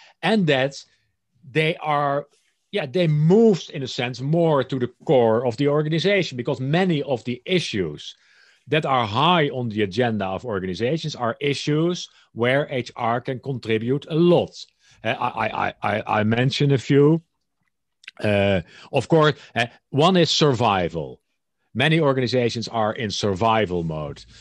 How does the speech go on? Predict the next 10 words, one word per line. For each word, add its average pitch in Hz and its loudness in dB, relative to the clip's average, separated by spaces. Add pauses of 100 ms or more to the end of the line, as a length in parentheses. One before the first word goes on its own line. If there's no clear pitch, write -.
(240)
And 117 0
how 143 2
do 156 4
they 131 2
survive? 90 -6
And 120 -6
that 147 -4 (500)
often 123 -2
leads 156 0
to 160 0